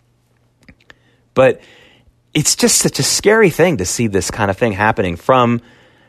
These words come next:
people who really should not be at, at the forefront of this kind of hatred. It's so scary. So again, that, that just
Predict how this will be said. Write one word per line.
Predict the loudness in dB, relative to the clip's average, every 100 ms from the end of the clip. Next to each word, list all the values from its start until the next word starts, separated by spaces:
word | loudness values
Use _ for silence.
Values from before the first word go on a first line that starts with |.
| _
people | -4 -2 -2
who | -2 0
really | 0 0 -2 -6 -12 _ _
should | -4 -2 0
not | -2 2
be | 2 2 -4 _ _ _ _ -6
at, | -4 -4
at | -6
the |
forefront | -6 0 0 0 -2
of | -2
this | -4
kind | -4 -6 -4
of |
hatred. | -2 -4 -4 -12
It's | -8
so | -2 0
scary. | 0 -2 -2 -2 -6 -14 _ _ _ _ _ _ _ _ _ -6
So | 2 4 4 0
again, | -2 0 2
that, | 0 -2
that | -4 -2
just | -4 -6